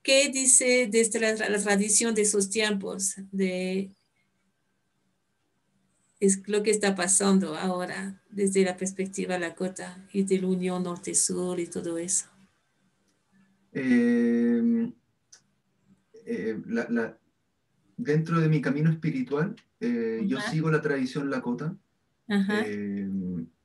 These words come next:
Speaker 2: y lo que aprendí desde, desde el comienzo en que ingresé en este camino hermosísimo, maravilloso, eh, fue lo que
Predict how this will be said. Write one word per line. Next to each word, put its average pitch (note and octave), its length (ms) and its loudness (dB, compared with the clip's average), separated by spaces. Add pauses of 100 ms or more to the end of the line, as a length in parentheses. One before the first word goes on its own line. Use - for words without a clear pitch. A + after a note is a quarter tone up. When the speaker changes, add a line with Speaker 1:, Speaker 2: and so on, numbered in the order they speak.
(120)
Speaker 2:
y G#2+ 960 -6 (1040)
lo A3+ 160 2
que A#3+ 120 2
aprendí A2+ 440 2
desde, C#3+ 260 0
desde A#2+ 420 0
el - 60 0
comienzo C#3 480 2
en C3 80 -4
que C3 80 -2
ingresé B2 380 2
en D3 80 -4
este D3+ 220 -4
camino B2+ 800 2
hermosísimo, A#2 680 -2
maravilloso, A#2+ 640 0 (720)
eh, G#3+ 840 0 (1500)
fue - 380 -2
lo B2+ 160 4
que B2+ 100 0